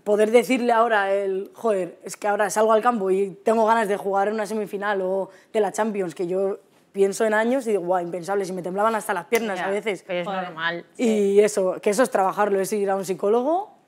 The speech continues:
Speaker 3: Sí.
Speaker 1: eh, que yo fui, y controlar tus, o sea, tu autoestima, tu confianza, lo trabajas y, y ya está.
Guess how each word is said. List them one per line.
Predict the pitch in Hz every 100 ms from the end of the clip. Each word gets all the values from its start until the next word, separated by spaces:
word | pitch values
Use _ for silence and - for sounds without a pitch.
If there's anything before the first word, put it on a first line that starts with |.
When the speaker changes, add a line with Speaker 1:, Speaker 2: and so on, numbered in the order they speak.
| _ -
Speaker 3:
Sí. | - 208
Speaker 1:
eh, | 190 185 180 180 175
que | - 190
yo | 180
fui, | 202 208 269 - _ _ _
y | - 180
controlar | 202 190 180 196 190
tus, | 226 202 196 196 196 196 - -
o |
sea, | - 196 185
tu | - - 190 190
autoestima, | 185 180 175 - 214 240 269
tu | 220
confianza, | 202 180 202 196 185 247
lo | 208
trabajas | 185 - 185 208 226 - _
y, | 220 156 - -
y | 180
ya | 170
está. | - 190